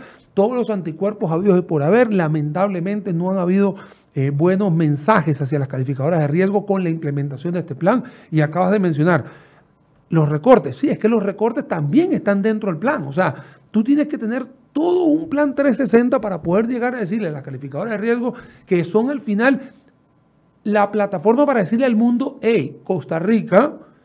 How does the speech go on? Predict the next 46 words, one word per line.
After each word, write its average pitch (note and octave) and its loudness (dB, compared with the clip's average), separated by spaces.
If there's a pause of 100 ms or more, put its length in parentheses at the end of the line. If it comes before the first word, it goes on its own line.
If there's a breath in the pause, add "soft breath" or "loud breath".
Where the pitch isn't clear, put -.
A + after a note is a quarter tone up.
(160 loud breath)
está C#3 -4
mejorando F#3+ -4
su A3 -10
finanza. D#3+ -2
Costa C#3+ -6
Rica D#3+ -4
está G3+ -4
haciendo A#3 -2
un A#3 -2
buen A3 0
trabajo G3 -2
en A3 -6
la F#3 -6
finanza. D3+ -4
Costa C#3+ -8
Rica G3 -4 (340 loud breath)
va G#3 2
a A#3+ -10
poder F#3 0
bajar F3+ 0
esa, G3+ -2
ese F#3 -6
déficit". F#3+ -2
Va, C#3+ -6 (340)
eso A#3 2
hay F4+ 0
que A#3 -2
hacerlo. E3 0
¿Quién B3 -2
te D4+ -2
lo C#4 -2
hace? F3 -2 (320 loud breath)
No A3+ 0
es E4+ -4
Costa F#3+ -6
Rica, D3 -8
lo C#3+ -6
hace A#3 -6
entes C4 -4
internacionales A#3 0
como D3 -2 (280 loud breath)
Moody's, F#3 0 (120)
Standard E3+ 0
and F#3 0
Poor's B3 0 (180)
o G3 2